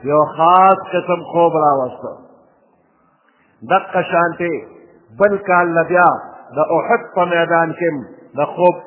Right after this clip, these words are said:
پرکاني په صحابه کرامو راغلې ده.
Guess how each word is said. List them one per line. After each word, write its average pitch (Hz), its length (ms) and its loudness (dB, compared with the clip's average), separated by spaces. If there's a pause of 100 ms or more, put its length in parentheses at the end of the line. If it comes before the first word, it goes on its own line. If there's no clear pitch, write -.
پرکاني 156 540 -2 (500)
په 139 60 -6 (100)
صحابه 139 400 -2
کرامو 127 400 -4
راغلې 110 320 -12
ده. 82 80 -20